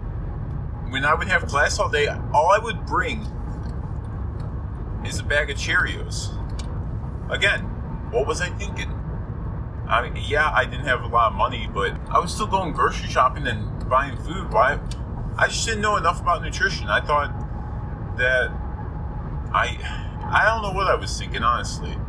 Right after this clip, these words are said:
And it's very, looking back, it definitely,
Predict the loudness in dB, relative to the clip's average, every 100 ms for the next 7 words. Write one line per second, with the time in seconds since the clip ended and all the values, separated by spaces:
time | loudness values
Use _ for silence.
0 | -6 -6 -6 -4 -4 -4 -6 -4 -2 -2
1 | -2 -4 -4 -4 -4 -4 2 4 4 2
2 | -2 -4 -4 -4 -4 -4 -4 -4 -4 -4
3 | -6 -6 -4 -4 -2 2 4 4 2 -4
4 | -4 -6 -6 -6 -6 -6 -6 -6 -6 -6
5 | -6 -6 0 2 2 -4 -2 -4